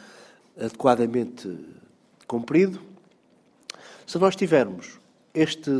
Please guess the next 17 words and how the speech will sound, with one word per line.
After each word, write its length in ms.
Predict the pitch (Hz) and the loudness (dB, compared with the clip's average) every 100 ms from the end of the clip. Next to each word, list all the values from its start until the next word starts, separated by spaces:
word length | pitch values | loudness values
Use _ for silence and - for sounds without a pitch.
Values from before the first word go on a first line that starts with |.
| 117 104 - | -2 -4 -10
designado 520 | 113 139 139 170 170 | -10 -6 0 0 0
sistema 400 | - - 147 123 | -2 2 2 2
de 100 | 123 | 2
alertas 400 | 120 117 - 104 | 2 2 -2 -4
eletrónicos, 760 | 113 113 123 143 165 165 - - - - - - _ - | -2 -2 -2 -2 -2 -8 -16 -20 -20 -20 -20 -20 _ 4
nós 260 | 160 165 | 4 4
facultaremos 720 | - 190 202 196 170 151 117 | 2 -2 -2 0 4 4 4
ao 80 | 139 | 0
cidadão 420 | 139 139 123 151 | 0 -2 -2 0
a 60 | 165 | -2
possibilidade 560 | 160 151 143 139 123 - | -4 -6 -4 -2 -2 -4
de 80 | |
eles 220 | 160 - - | -8 -8 -2
serem 340 | 170 170 170 | 2 2 0
os 100 | - | -2
primeiros 440 | - 139 135 131 - | -4 0 2 0 -4
fiscais 760 | - 180 - 147 139 143 | -8 -10 -2 0 0 -4